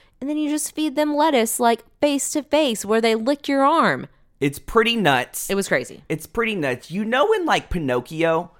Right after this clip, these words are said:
Speaker 2: whenever they go to, like, Pleasure Pier and, like, there's, like, only kids running around and there's, like, no, like, a-, adult supervision?
Speaker 1: That's kinda what it seemed like.
Speaker 2: I felt like this had no adult supervision.
Speaker 1: There
Speaker 2: Like,
Speaker 1: was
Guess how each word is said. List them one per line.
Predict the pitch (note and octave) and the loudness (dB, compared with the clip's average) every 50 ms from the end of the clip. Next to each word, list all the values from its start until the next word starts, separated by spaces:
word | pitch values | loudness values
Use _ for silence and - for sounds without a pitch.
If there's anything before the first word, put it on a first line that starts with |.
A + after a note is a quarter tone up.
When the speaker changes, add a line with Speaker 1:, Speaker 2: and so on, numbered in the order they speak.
| - - _ | -20 -20 _
Speaker 2:
whenever | - - C#3+ C#3 C3+ C#3+ | -6 -2 -2 0 0 0
they | B2 C3 B2+ | 0 0 -2
go | A2 B2+ B2 B2+ | 0 0 2 2
to, | B2 | 2
like, | B2+ A2+ - - | 2 0 0 -2
Pleasure | - B2+ B2 A#2+ C3+ B2+ | -2 -2 -2 -2 -2 -6
Pier | - - A#2+ A2+ A#2+ B2+ - - | -6 -6 -6 -4 -4 -4 -4 -4
and, | A#2+ B2+ B2+ B2 B2 A#2+ | -4 -4 -2 -2 -4 -4
like, | A#2+ A#2+ A#2+ A2+ - | -2 -4 -4 -4 -2
there's, | C3 C3 A2+ | -2 -2 -2
like, | C3+ A2+ - - _ _ _ _ _ - | -2 -4 -4 -8 _ _ _ _ _ -2
only | C3 B2+ C3 C3+ C#3+ C#3 | -2 0 0 0 -2 -4
kids | A2+ - - - B2+ B2 A#2 A#2+ | -6 -6 -6 -4 -4 -4 -4 -4
running | B2+ C3 C3+ C#3 C#3 | -4 -2 -2 -2 -2
around | C3+ C3+ C#3 C#3 C#3 - - | -2 -2 -2 -2 -2 -4 -4
and | A#2+ | -6
there's, | B2 A#2+ | -4 -4
like, | A#2+ A2 - | -4 -4 -6
no, | A#2 A2+ | -4 -4
like, | A#2 A#2 A2+ B2 | -4 -4 -4 -4
a-, | A#2 A2 - - | -6 -6 -6 -8
adult | A#2 A2+ - - A2 G#2 A2 - | -8 -8 -6 -6 -4 -4 -4 -6
supervision? | - - A#2 - A#2 G#2 F#2 F2+ F#2 G#2+ A2 G#2+ B2 - _ - | -8 -10 -8 -8 -8 -8 -8 -8 -8 -8 -10 -10 -10 -12 _ -12
Speaker 1:
That's | E3 D#3 - | -12 -12 -10
kinda | - F#3 F3+ F3 | -8 -8 -6 -6
what | D#3 D3 C#3+ | -6 -6 -8
it | C3+ | -8
seemed | - C#3+ C3+ B2 | -12 -12 -14 -12
like. | A#2 A2+ A2+ - - | -12 -14 -8 -4 -2
Speaker 2:
I | C#3 | -2
felt | C3+ - - E3+ E3+ - | -2 2 4 4 4 6
like | - F#3 C#3+ C3+ C3 | 4 0 0 0 2
this | C#3+ D3+ D3 D3 - - - - - - | 4 4 4 2 0 -6 -8 -12 -14 -6
had | C3+ C#3 C3 A#2+ B2+ | -4 -4 -4 -2 0
no | B2+ C3 B2 C3 | 2 2 4 4
adult | B2 G#2+ - A#2 A2+ - - | 4 2 2 0 0 0 -2
supervision. | - B2 A2 A2+ A2 F#2+ F#2+ F#2 G2+ - | -6 -6 -6 -6 -6 -6 -6 -8 -6 -4
Speaker 1:
There | G3 - | -2 0
Speaker 2:
Like, | G3+ G3 | 0 0
Speaker 1:
was | E3 - | -2 -6